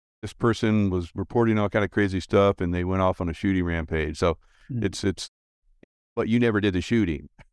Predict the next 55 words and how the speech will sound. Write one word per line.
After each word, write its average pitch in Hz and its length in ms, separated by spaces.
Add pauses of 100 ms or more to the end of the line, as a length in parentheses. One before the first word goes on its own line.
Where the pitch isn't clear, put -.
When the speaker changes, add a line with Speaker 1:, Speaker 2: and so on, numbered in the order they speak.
(160)
Speaker 1:
You 123 120
know, 107 80
you 135 140
Speaker 2:
Yeah. 110 80
Speaker 1:
just 98 140
end 110 160
up 98 140
dead 107 260
somewhere, 85 440 (440)
and, 95 320 (400)
and 92 120
then 98 120
they 95 100
have 95 160
all 95 160
this 90 160
stuff 101 260
on 85 160
you. 69 140 (160)
Speaker 2:
Yeah, 127 160
and 143 100
then 156 120
they 160 100
can 151 180
also 143 480
make 143 280
up 139 100
whatever 135 300
they 123 100
want 131 260
because 117 400
you 107 120
can't 123 260
defend 127 300
yourself. 101 500
You 117 80
know, 104 140
these 120 160
people 104 260
Speaker 1:
Right. 87 80
Speaker 2:
always 123 260
end 123 200
up 104 180
dead 127 180
on 113 140
location, 110 680 (580)
so 117 440
they 131 200
can 143 100
never 120 200
defend 120 340
themselves. 104 480 (340)
Um, 127 180
so 139 160
this, 196 320